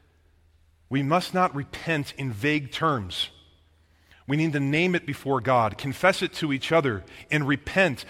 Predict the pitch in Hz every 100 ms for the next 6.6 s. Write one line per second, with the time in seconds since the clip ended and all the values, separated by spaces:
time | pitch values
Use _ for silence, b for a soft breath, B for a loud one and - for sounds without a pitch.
0 | B 139 190 180 147 - 185 202 185 180
1 | 156 147 170 180 147 117 B 151 139 -
2 | 196 175 185 170 147 135 165 - 185 139
3 | B B - 208 214 - 190 165 147 -
4 | 180 143 131 - 151 - 214 208 - -
5 | 170 160 B B 147 151 - 190 190 -
6 | 165 165 117 143 117